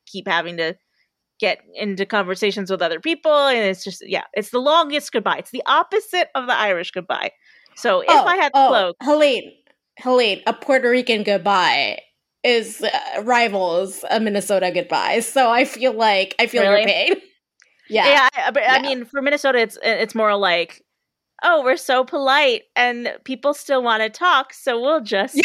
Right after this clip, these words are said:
Speaker 1: keep talking." <laughs>
Speaker 2: Yeah.
Speaker 1: Yeah.
Speaker 2: Oh,
Speaker 1: Uh,
Speaker 2: I, yeah. So in Puerto Rico, it's like a mixture of that and also like, "Oh, there's hot goss, uh,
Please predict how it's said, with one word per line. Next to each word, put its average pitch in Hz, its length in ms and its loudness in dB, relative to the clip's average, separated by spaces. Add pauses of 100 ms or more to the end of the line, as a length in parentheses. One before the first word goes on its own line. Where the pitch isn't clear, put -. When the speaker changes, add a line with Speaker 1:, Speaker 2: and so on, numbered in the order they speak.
(120)
Speaker 1:
keep 240 220 -6 (120)
talking." 226 1600 2
<laughs> - 0 - (200)
Speaker 2:
Yeah. 294 160 2
Speaker 1:
Yeah. 185 260 -2
Speaker 2:
Oh, 359 420 -8
Speaker 1:
Uh, 226 220 2 (120)
Speaker 2:
I, 285 180 2 (400)
yeah. 247 160 0 (160)
So 320 240 2
in 311 120 0
Puerto 359 240 -4
Rico, 381 240 2
it's 277 260 0
like 269 220 0
a 254 60 0
mixture 254 460 0
of 214 240 -4
that 208 300 2
and 233 180 -2
also 208 440 0
like, 190 480 0
"Oh, 208 580 2
there's 226 520 0 (120)
hot 220 380 0
goss, 339 500 2
uh, - 320 -12